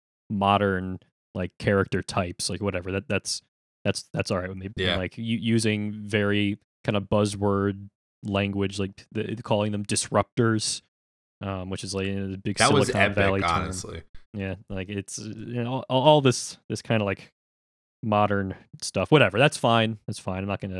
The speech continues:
Speaker 1: not gonna be bent out of shape about that. What about, what about you, Kyle? Where, where are you landing on, uh, on Glass Onion and Knives Out mystery?
Speaker 2: Um,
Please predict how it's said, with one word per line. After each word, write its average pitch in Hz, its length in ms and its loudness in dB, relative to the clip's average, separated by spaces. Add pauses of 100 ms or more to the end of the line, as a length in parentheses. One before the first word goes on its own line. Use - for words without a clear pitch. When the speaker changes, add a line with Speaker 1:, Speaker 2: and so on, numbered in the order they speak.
Speaker 1:
not 95 120 -8
gonna 92 120 -8
be 92 60 -8
bent 92 200 -8
out 98 80 -6
of 92 60 -8
shape 92 180 -8
about 92 200 -12
that. 95 160 -2 (280)
What 170 100 8
about, 160 220 8
what 165 80 6
about 139 160 8
you, 107 100 4
Kyle? 98 300 4
Where, 127 140 4
where 135 160 6
are 127 60 6
you 110 320 4
landing 98 400 0
on, 95 260 -2
uh, 95 260 -4
on 104 140 -8
Glass 95 320 -2
Onion 92 300 -8
and 95 100 -8
Knives 92 220 -6
Out 95 140 -4
mystery? 95 400 -6 (640)
Speaker 2:
Um, 247 500 0